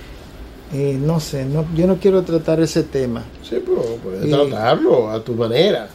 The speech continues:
Speaker 1: pero puedo en una parte de tu discurso decir
Speaker 2: Ujú.
Speaker 1: que el que se fue, se fue por una convicción. Eh, diga-, recordemos un tanto, en, en,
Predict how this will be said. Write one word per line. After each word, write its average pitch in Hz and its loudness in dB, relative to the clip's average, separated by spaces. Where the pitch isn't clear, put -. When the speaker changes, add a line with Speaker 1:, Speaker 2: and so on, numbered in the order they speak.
Speaker 1:
pero 175 4
puedo 180 -2
en 151 -4
una 185 -2
parte 151 -2
de 139 -2
tu 147 -8
discurso 135 -12
decir 131 -14
Speaker 2:
Ujú. 131 -8
Speaker 1:
que 135 -6
el 147 -4
que 160 0
se 156 -4
fue, 143 -6
se 151 -8
fue 139 -6
por 135 -10
una 143 -6
convicción. 131 -10
Eh, 147 4
diga-, 165 2
recordemos 175 4
un 202 2
tanto, 135 -4
en, 139 -12
en, 135 -8